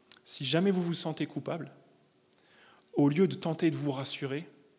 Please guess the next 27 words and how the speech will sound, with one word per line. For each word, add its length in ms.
s'il 240
vous 140
plaît, 340
faites 320
ce 80
que 80
la 100
loi 140
vous 140
pousse 260
à 60
faire, 340
placez 400
votre 240
confiance 600
dans 240
Jésus. 500
On 40
l'a 120
dit 100
tout 180
à 60
l'heure, 180
celui 300
qui 180
est 60
mort 480